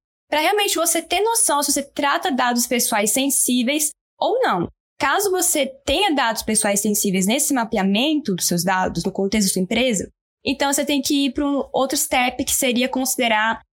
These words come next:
é, as bases legais aplicáveis a esse tratamento, que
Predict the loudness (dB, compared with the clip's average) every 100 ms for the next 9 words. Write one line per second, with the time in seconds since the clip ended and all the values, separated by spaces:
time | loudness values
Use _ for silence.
0 | _ -2 2 2 0 0 0 0 0 0
1 | 0 0 0 2 0 0 -2 -4 -2 0
2 | 0 0 0 -2 -2 -2 0 -2 0 0
3 | 2 0 -2 -4